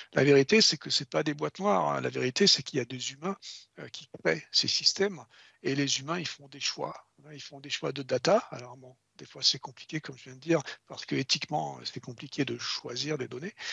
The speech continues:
euh, mais ils font des choix d'algorithmes aussi, euh, qui sont, euh, plus ou moins, euh, plus ou moins intéressants. D'ailleurs, un des trucs qui, euh, auxquels il faut faire attention aussi quand on fait des choix d'algorithmes, on est toujours tenté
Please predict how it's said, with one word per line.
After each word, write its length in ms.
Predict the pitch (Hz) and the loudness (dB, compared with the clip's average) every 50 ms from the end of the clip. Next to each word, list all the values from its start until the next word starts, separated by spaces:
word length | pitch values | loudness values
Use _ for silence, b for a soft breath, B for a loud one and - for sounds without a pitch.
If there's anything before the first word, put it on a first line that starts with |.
| B B B B B - | B B B B B 6
euh, 160 | 139 139 139 | 8 8 8
mais 120 | 143 143 139 | 6 4 2
ils 40 | - | 2
font 120 | - 151 | 0 -2
des 100 | 143 135 | 0 0
choix 160 | - - - | 2 2 2
d'algorithmes 540 | 131 131 123 - 143 123 147 165 - - 151 | 2 2 2 2 0 -2 -2 -2 -2 -4 -4
aussi, 260 | 139 - - 202 - B B B B B B - | -2 0 0 -2 -2 B B B B B B -10
euh, 240 | - 120 131 123 | -4 0 0 0
qui 180 | - - - 135 | 0 0 -2 0
sont, 420 | - - - - 71 76 147 143 | 2 2 2 0 -4 -6 -6 -8
euh, 220 | - 64 64 - 117 113 _ | -10 -12 -14 -16 -18 -20 _
plus 200 | - 151 135 127 | -20 -18 -18 -18
ou 40 | 127 | -18
moins, 260 | 131 131 135 143 143 143 139 131 135 131 131 - | -16 -16 -16 -14 -14 -14 -14 -16 -16 -18 -18 -20
euh, 120 | 156 147 _ _ | -20 -20 _ _
plus 160 | - 143 135 | -18 -18 -16
ou 40 | 143 | -16
moins 100 | 151 156 | -14 -16
intéressants. 420 | 147 - - 147 135 - - - - _ _ _ | -14 -10 -6 -2 -2 -2 -2 -2 -6 _ _ _
D'ailleurs, 460 | - 135 139 156 208 117 107 - - - _ _ _ _ - | 2 4 6 6 6 6 4 2 -4 -8 _ _ _ _ 2
un 120 | 165 151 | 2 4
des 120 | 147 147 143 | 4 4 4
trucs 280 | - - 165 175 165 | 4 2 2 2 0
qui, 540 | - - - 143 139 139 139 143 - 147 139 - - - | 0 -4 -2 -2 -2 -2 -2 -2 -4 -6 -8 -10 -12 -14
euh, 220 | 170 160 - 71 - | -16 -16 -14 -14 -14
auxquels 260 | - - - 160 151 | -8 0 2 4 4
il 60 | 147 | 4
faut 160 | - - 151 | 4 0 -4
faire 160 | - 156 151 | 0 2 2
attention 440 | 135 123 - - 131 - - - 147 | 2 2 0 0 2 4 4 4 2
aussi 240 | 135 - - - 208 | 2 2 2 2 2
quand 200 | - 160 139 - | -4 -8 -12 -12
on 40 | 147 | -12
fait 200 | - - 156 139 | -10 -6 -6 -4
des 80 | 139 | -2
choix 200 | 135 - - 160 | -2 -2 0 0
d'algorithmes, 480 | 147 139 131 135 135 156 214 220 - B B B B B B - | 0 0 0 0 0 0 0 0 -2 B B B B B B 2
on 100 | 147 160 | 4 4
est 80 | 175 | 6
toujours 320 | - - 180 156 190 185 175 - - | 6 4 2 4 4 2 2 2 2
tenté 440 | - 180 165 - - 202 202 240 - | 2 2 2 2 2 0 0 0 -2